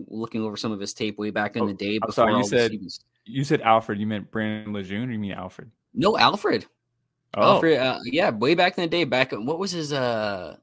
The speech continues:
Speaker 1: what was his podca-, podcast called? Why Wait Till Sunday? This was before Campus Canton even really, like, started. So,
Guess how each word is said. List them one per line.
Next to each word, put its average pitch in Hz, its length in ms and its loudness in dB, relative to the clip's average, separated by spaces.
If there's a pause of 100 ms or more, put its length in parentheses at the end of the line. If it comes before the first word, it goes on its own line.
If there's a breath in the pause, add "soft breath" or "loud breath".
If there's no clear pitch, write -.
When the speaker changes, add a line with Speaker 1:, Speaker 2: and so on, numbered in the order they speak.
Speaker 1:
what 131 120 -8
was 151 100 -10
his 123 120 -8
podca-, 95 600 -10 (340)
podcast 98 360 -8
called? 90 180 -10
Why 120 180 4
Wait 147 180 2
Till 143 100 0
Sunday? 165 460 0 (460 soft breath)
This 170 140 -2
was 240 120 2
before 175 300 4
Campus 156 340 -2
Canton 139 220 2
even 131 200 -2
really, 120 220 0
like, 104 160 -4
started. 104 560 -4
So, 92 240 -10